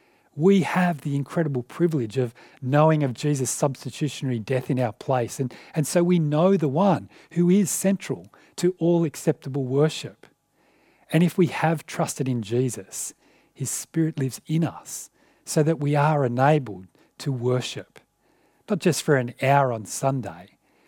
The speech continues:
but as we submit each and every area of our lives to him. From the outside,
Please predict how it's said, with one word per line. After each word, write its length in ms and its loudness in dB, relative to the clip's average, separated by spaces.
but 120 2
as 180 2
we 100 -2
submit 460 -4
each 320 -2
and 260 -8
every 400 -4
area 500 -2
of 140 -4
our 180 0
lives 580 -2
to 240 -14
him. 340 -18
From 240 2
the 160 2
outside, 720 0